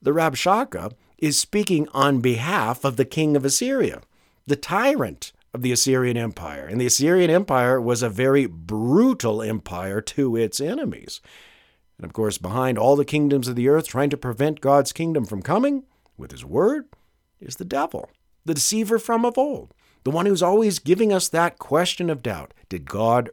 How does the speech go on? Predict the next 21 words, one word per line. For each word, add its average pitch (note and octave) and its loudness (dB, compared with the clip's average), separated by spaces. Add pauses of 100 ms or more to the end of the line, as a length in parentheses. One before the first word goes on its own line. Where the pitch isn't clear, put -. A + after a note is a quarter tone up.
really A2 -2
say F3+ -4
that? - -12 (1040)
So - -2
when F#3 4
the F#3 6
Israelites A3 4
are C3+ -4
confessing A#2+ -2
Yahweh, A#2 0
they're B2+ 0
confessing D3+ -4
Yahweh D#3 2
is C3+ -4
the G2+ -6
God A#2+ -2
who C#3+ -4
enters D#3 -4
into C3 -2
his A#2 -2
creation, G#2+ -4